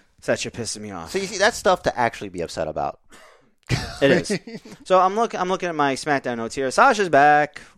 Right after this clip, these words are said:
Speaker 1: We kind of
Speaker 2: Yeah, we
Speaker 1: touched
Speaker 2: talked
Speaker 1: on her
Speaker 2: about that a
Speaker 1: earlier.
Speaker 2: bit.
Speaker 1: A little bit.
Speaker 2: A, a little bit.
Speaker 1: A little bit.
Speaker 2: A little bit.
Speaker 1: But I, I, I have the note here that Cole,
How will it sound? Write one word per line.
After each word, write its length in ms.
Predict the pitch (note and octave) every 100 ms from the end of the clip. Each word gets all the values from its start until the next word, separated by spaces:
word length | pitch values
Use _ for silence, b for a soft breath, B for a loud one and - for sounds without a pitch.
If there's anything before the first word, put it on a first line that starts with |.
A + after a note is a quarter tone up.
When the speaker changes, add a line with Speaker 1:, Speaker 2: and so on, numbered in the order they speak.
| -
Speaker 1:
We 220 | C3+ C#3
kind 340 | D#3+ D#3+ D3
of 240 | - A2 B2
Speaker 2:
Yeah, 100 | D#3+
we 100 | G3
Speaker 1:
touched 100 | - F3
Speaker 2:
talked 40 |
Speaker 1:
on 120 | C3
her 60 | B2
Speaker 2:
about 200 | B2 A2
that 160 | A#2+ G2+
a 20 |
Speaker 1:
earlier. 60 | G2+
Speaker 2:
bit. 340 | D3+ C#3+ _ _ -
Speaker 1:
A 40 |
little 140 | B2
bit. 220 | G2 G2 -
Speaker 2:
A, 40 | A2+ -
a 40 |
little 120 | A#2 G3+ B3+
bit. 220 | G4 A#4+ - _ _ _
Speaker 1:
A 60 | B2
little 60 | A2+
bit. 80 | G#2+
Speaker 2:
A 20 |
little 60 | G#4+
bit. 160 | G4+ -
Speaker 1:
But 140 | - D3
I, 100 | D#3+
I, 240 | D#3 D3+
I 20 | C#3
have 180 | F#3 F3
the 60 |
note 160 | E3+ D3
here 140 | C3+
that 160 | A#2 A2
Cole, 540 | - E3+ D#3+ D#3 C#3+